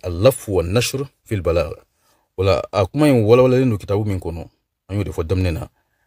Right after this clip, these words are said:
Al-balaghatu al-arabiyyatu ususuha wa ulumuha wa fununuha. Li Sheikh Abdurrahman Habannaka.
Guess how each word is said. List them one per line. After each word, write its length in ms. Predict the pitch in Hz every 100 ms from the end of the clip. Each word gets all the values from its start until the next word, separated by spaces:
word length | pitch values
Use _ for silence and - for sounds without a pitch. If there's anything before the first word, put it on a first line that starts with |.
| _ -
Al-balaghatu 640 | 85 78 92 120 107 -
al-arabiyyatu 760 | 80 95 85 87 117 107 139 -
ususuha 580 | 104 - 110 104 92 110
wa 200 | 92 80
ulumuha 580 | 82 90 123 110 104 98
wa 60 |
fununuha. 520 | 90 90 95 82 73 - _ _ _ _ _ _ -
Li 60 |
Sheikh 320 | - 123 120 -
Abdurrahman 680 | 87 87 90 - 107 110 104
Habannaka. 680 | - 85 90 90 76 -